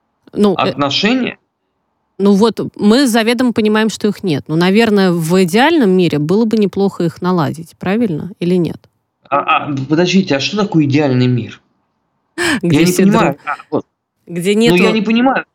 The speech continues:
Speaker 1: такого
Speaker 2: что
Speaker 1: напряженного
Speaker 2: это?
Speaker 1: геополитичес-, э, такой напряженной геополитической обстановки, нет?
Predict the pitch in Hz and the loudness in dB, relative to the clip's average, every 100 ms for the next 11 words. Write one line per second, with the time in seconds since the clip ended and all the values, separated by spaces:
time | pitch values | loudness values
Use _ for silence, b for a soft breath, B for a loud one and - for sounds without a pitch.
0 | - - 202 240 214 214 247 226 196 208 | -6 -4 0 2 2 2 2 2 2 2
1 | 277 285 220 202 180 226 214 202 180 190 | 2 2 2 0 2 0 0 -4 -4 -6
2 | - - 175 175 185 202 190 180 170 202 | -8 -4 -2 -2 -4 -2 -2 0 0 0
3 | 175 170 160 170 - 160 - - - - | 0 -2 -2 -6 -6 -8 -8 -8 -10 -6
4 | 156 135 - - 170 208 | -6 -6 -10 -8 -6 -6